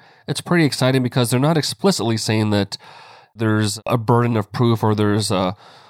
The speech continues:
without a shadow of a doubt, people need to be using this at home right now. They're basically saying the results are showing a promising approach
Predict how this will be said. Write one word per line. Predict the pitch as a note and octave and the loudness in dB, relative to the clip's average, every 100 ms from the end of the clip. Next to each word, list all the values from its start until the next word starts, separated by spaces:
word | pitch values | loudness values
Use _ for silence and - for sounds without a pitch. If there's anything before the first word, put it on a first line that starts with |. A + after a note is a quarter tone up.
| _ | _
without | A2 A#2 A2+ | -6 -2 -4
a | |
shadow | G2+ A#2+ A#2+ A#2 | -4 -2 -2 -2
of | G2+ | -4
a | |
doubt, | G2 G#2+ G#2 G2+ - - _ _ - | -4 -2 0 -2 -6 -14 _ _ -2
people | C3 A#2+ | 0 2
need | A#2 A2 | 0 0
to | |
be | A2 | 0
using | G#2+ A2+ A2 | 0 0 0
this | G#2+ | -2
at | D#2 | -2
home | G2+ A#2 G#2 | 0 0 2
right | G#2 F#2+ | -2 0
now. | B2 A2+ G#2 G#2+ - - - | 0 0 -2 -4 -12 -20 -10
They're | C#3+ | -4
basically | E3 - B2+ | -2 -2 -4
saying | A2 B2 A2+ A2 A2 _ _ _ | -2 -2 -2 -4 -6 _ _ _
the | A#2+ A#2+ | -2 2
results | A#2 C#3 F#3+ C3 | 2 2 -2 -2
are | |
showing | A2+ - A#2+ B2 A2 F#2+ - - | -4 -2 0 2 0 -4 -8 -8
a | F#2+ | -8
promising | - - F3 D3+ - A2 | -6 -2 0 0 -2 -4
approach | - C3 G#2+ - - | -2 0 0 -2 -12